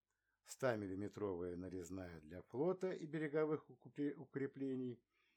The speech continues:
и транспортируемая во вьюках на лоши-, на лошади калибром пятьдесят миллиметров. Для борьбы с пехотой она подходила наилучшим образом.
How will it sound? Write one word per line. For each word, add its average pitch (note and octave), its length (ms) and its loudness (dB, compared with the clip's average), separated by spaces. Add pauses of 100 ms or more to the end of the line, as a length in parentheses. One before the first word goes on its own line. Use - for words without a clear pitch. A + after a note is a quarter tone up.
(520)
и G#3 200 4
транспортируемая E3 1120 4
во B2 180 6
вьюках A#2+ 540 0
на A2+ 340 2 (100)
лоши-, G#2 420 -4
на A2 160 0
лошади C#3 460 0
калибром C3+ 640 2 (420)
пятьдесят D3+ 640 0
миллиметров. E2+ 640 -10 (840)
Для G#2 140 0
борьбы G#2+ 340 0
с - 80 -12
пехотой A2 520 -2
она G2 180 -4
подходила G#2 580 -4
наилучшим G2+ 720 -4
образом. - 360 -20